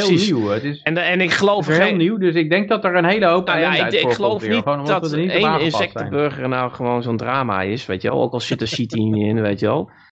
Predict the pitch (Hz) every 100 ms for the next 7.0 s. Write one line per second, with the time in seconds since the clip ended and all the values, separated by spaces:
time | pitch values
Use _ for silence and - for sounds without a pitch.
0 | _ _ 107 113 113 117 - 156 202 202
1 | - 165 131 - - 160 240 165 143 135
2 | 139 139 151 196 - 131 117 117 139 139
3 | 131 - 180 139 214 175 127 135 196 170
4 | 123 131 131 143 139 - 147 135 135 131
5 | 131 131 131 127 127 117 113 123 123 127
6 | 127 - 120 131 - 139 170 220 175 110